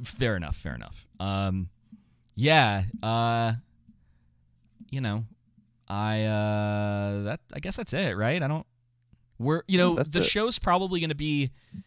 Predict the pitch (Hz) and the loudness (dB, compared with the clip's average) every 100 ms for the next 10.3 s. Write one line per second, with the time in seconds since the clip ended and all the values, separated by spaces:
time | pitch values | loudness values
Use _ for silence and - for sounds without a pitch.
0 | _ _ _ - 123 117 117 113 113 120 | _ _ _ -4 -2 0 -2 0 2 2
1 | 117 117 - 110 104 110 117 117 - 117 | 2 2 0 0 0 0 0 -2 -2 -4
2 | 113 120 120 123 120 _ _ - 92 90 | -2 0 0 0 -4 _ _ -6 -2 0
3 | 90 87 87 - 95 92 - 95 92 90 | 0 -2 -4 -4 -4 -4 -2 -2 0 -2
4 | 92 95 - _ _ _ _ _ _ _ | -2 -4 -8 _ _ _ _ _ _ _
5 | _ _ _ _ _ 92 90 90 87 98 | _ _ _ _ _ -4 -2 -2 -2 -2
6 | 92 87 92 92 - - 90 92 87 90 | 0 0 0 2 2 2 2 0 0 -2
7 | 92 90 90 90 131 - 87 90 87 85 | 0 0 0 0 -2 -4 -6 -4 -4 -4
8 | 85 85 - - 87 90 90 90 87 87 | -4 -6 -8 -10 -6 -4 -4 -6 -8 -10
9 | - - 127 131 147 151 147 - 123 120 | -14 -10 -6 -2 0 0 0 0 0 0
10 | 117 113 | 2 0